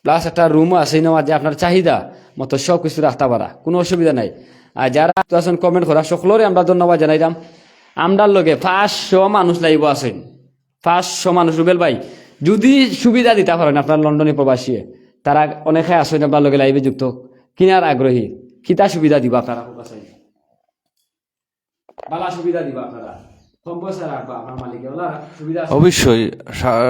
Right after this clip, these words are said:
Speaker 2: আ, সরাসরি আয় যোগাযোগ করলে আলোচনা সাপেক্ষে আপনাদের সাথে কথা বলে যতটুকু পারি সুযোগ সুবিধা করে আপনাদেরকে দেওয়া হবে।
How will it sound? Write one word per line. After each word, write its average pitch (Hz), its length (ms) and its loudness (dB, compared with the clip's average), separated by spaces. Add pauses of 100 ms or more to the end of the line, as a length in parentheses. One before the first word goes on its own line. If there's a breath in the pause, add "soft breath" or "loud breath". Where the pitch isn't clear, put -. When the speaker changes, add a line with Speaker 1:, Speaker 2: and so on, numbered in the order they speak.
(420)
Speaker 2:
আ, 120 540 0
সরাসরি 131 560 0
আয় 131 140 2
যোগাযোগ 123 380 2
করলে 117 380 0 (160)
আলোচনা 113 640 0
সাপেক্ষে 107 480 -4
আপনাদের 101 380 -4
সাথে 101 240 -6
কথা 104 240 -2
বলে 98 260 -4 (380 loud breath)
যতটুকু 107 400 -4
পারি 117 240 0
সুযোগ 107 280 -4
সুবিধা 98 300 -6
করে 98 240 -4
আপনাদেরকে 92 420 -8
দেওয়া 95 220 -4
হবে। 85 240 -8